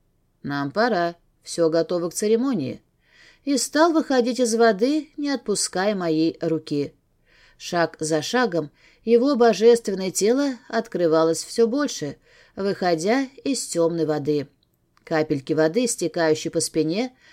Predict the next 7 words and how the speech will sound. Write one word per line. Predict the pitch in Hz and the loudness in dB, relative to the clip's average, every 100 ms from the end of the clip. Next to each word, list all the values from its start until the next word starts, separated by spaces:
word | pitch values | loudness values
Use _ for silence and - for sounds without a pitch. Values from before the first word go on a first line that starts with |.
| _ | _
рукам, | 165 170 - 160 220 247 _ _ _ | -2 -2 0 2 2 -2 _ _ _
огибали | - 202 202 185 196 185 165 | -2 2 2 2 0 2 2
мышцы | 156 156 - 247 247 - _ | 2 0 0 -2 -2 -6 _
и | 208 | -2
отражали | 202 202 202 196 208 196 190 | -2 0 -2 0 0 0 -2
свет | - 180 165 | -2 -4 -4
факелов, | - 269 269 165 143 | -2 -2 -2 -2 -4